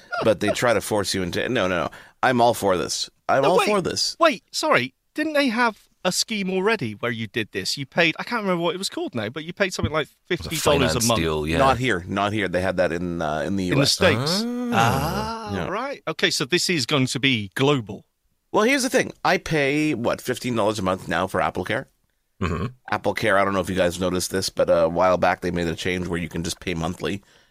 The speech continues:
Speaker 1: and pay it
Speaker 3: Oh.
Speaker 1: through the life of the phone. You can just keep paying for it.
Speaker 3: Oh, wow. I didn't know that.
Speaker 1: Uh, and it doesn't expire. Yeah, no, no, it's neat. So when you sign up for it, it's pretty cool. Um, so I already pay, what, fifteen bucks a month for Apple Care. So what, add another thirty bucks and I get the phone itself too, and I've never have to worry about it?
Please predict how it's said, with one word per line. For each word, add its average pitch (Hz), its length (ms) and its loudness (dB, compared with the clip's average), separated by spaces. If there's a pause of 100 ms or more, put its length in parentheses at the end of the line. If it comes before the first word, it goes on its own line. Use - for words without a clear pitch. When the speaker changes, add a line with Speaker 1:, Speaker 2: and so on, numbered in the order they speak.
(120)
Speaker 1:
and 82 380 -4
pay 107 160 -2
it - 40 0
Speaker 3:
Oh. - 100 0
Speaker 1:
through 101 100 2
the 90 80 0
life 87 240 -2
of 92 80 -2
the 85 80 -4
phone. 101 300 0
You - 80 -6
can 82 160 -8
just 82 100 -6
keep 87 160 -8
paying 90 240 -4
for - 220 -10
it. - 160 -14
Speaker 3:
Oh, 131 80 -4
wow. 185 320 -4
I - 0 -
didn't 78 180 -10
know 69 80 -8
that. 71 100 -4
Speaker 1:
Uh, 82 180 -2
and 87 220 -4
it - 60 -8
doesn't 90 220 -4
expire. 90 440 0
Yeah, 117 200 2
no, 156 120 0
no, 185 120 2
it's - 160 -4
neat. 131 160 -4
So 110 80 -4
when 107 100 -2
you 95 80 -2
sign 104 240 -2
up 107 100 -2
for 78 140 -4
it, 78 40 -6
it's - 100 -10
pretty 85 160 -8
cool. - 260 -6 (600)
Um, 139 260 2
so 123 300 2
I 101 100 6
already 143 220 0
pay, 123 180 0
what, 107 220 0
fifteen 98 280 -4
bucks 92 200 -2
a - 20 -2
month 87 200 0
for 78 100 2
Apple 87 240 0
Care. - 280 -2 (520)
So 135 180 2
what, 98 300 2
add 113 180 2
another 107 280 0
thirty 104 280 -2
bucks 92 340 0
and 90 200 -2
I 98 40 0
get 92 160 -4
the 92 80 -6
phone 95 280 -2
itself 90 320 0
too, 98 260 -2
and 95 160 -2
I've 90 260 -4
never 98 380 0
have 101 120 -2
to 92 100 -2
worry 87 220 0
about 156 200 -2
it? 214 160 -10